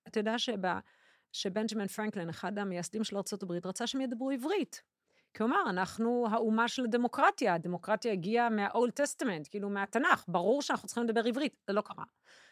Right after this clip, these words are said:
זה גם באמת היה נורא מוזר אם בארצות הברית הם מדברים עברית, אבל לא משנה.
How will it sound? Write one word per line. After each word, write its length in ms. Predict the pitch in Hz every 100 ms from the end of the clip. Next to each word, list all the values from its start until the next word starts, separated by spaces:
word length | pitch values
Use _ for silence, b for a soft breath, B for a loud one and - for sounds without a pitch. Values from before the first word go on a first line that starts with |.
| -
זה 100 | 214
גם 80 |
באמת 240 | 214 233 294
היה 80 | 214
נורא 200 | 196 190
מוזר 280 | 185 170 160
אם 60 |
בארצות 280 | 160 156 170
הברית 200 | 160 156
הם 100 | 160
מדברים 260 | 156 156 160
עברית, 380 | 156 208 233 185
אבל 120 | 180
לא 80 | 240
משנה. 300 | 240 175